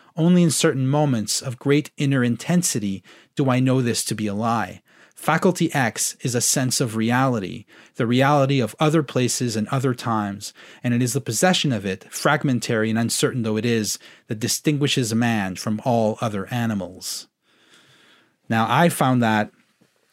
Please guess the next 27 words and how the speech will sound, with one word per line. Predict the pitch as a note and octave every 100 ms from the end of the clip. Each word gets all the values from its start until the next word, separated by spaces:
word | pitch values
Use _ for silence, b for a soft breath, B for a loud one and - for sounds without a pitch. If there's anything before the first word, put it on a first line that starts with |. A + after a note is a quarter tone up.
| _ b b b b b _ -
rather | C#3 C3 C#3 C#3
revelatory | C3+ C#3 B2+ A2+ A#2 G#2 F#2+
when | F#2+ A2+
it | A#2+
comes | B2+ -
to | -
figuring | - A#2+ A#2+ A#2
out | A2+ A2
what | B2+ C3
the | A#2+
hell | A2 B2+
he's | A#2+ -
talking | D3+ D#3+ - D#3
about | B2 A2+ A2
when |
he | A#2
talks | A2+ A#2+ -
about | A#2 A#2
the | B2
occult, | - G#3+ D3 -
'cause | A#2
it's | A2+ -
not | D3 D3+ D#3
what | D#3+ D3 C3+
you | B2+
would | A#2
expect. | A2 - F3 D3 -